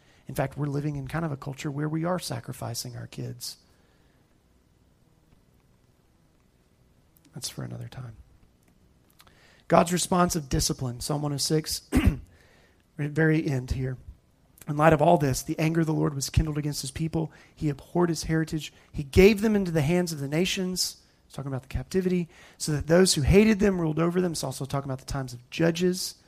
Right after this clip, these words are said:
"Their enemies oppressed them, and they were brought into subjection under their power." Let it be known that God is going to bring about discipline to human sin.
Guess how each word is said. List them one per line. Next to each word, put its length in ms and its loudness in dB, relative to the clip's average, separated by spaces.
"Their 160 0
enemies 340 4
oppressed 400 4
them, 200 2
and 140 -6
they 120 0
were 140 -2
brought 460 -2
into 240 -6
subjection 680 -6
under 280 0
their 140 0
power." 420 -6
Let 160 4
it 80 -2
be 100 0
known 240 2
that 120 -6
God 320 -2
is 240 0
going 280 -2
to 60 -6
bring 240 -6
about 300 -6
discipline 460 -8
to 80 -14
human 460 -10
sin. 500 -6